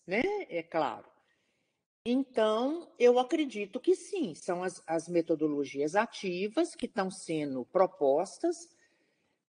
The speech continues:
É, eu não, não me lembro bem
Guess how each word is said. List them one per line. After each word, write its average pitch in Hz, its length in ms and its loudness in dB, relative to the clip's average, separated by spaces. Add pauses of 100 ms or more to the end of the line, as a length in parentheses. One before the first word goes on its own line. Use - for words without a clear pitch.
(100)
É, 175 680 6 (840)
eu 233 160 8
não, 269 220 2 (160)
não 262 340 -2 (140)
me 233 240 -2
lembro 220 480 0
bem 151 600 -4